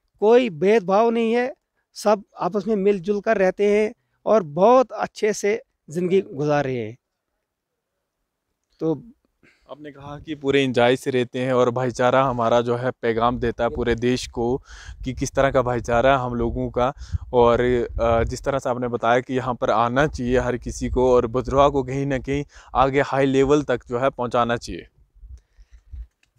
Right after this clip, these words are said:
Speaker 1: ये तो हमारी भी इच्छा है एक कि हमारे बदरुआ को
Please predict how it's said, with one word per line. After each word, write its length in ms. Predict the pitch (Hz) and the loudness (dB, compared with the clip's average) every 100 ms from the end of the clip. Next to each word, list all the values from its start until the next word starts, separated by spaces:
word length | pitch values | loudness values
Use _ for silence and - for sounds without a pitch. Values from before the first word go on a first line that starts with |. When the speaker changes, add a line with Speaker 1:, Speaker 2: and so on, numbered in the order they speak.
| _ _ _ _ _ _ _ _ _ _ - - - _ | _ _ _ _ _ _ _ _ _ _ -14 -14 -16 _
Speaker 1:
ये 180 | 185 202 | 4 6
तो 100 | 226 | 6
हमारी 380 | 196 180 196 226 | 4 4 2 2
भी 120 | 214 | 0
इच्छा 420 | - - - 196 | -2 -2 0 2
है 100 | 196 | 4
एक 220 | 185 190 - _ _ _ _ _ _ - | 2 -2 -4 _ _ _ _ _ _ 0
कि 200 | 180 - _ _ - - - | 0 0 _ _ -20 -20 -12
हमारे 320 | 147 156 196 | -2 0 0
बदरुआ 360 | 175 170 180 196 | 0 0 2 0
को 300 | - 202 | 0 -6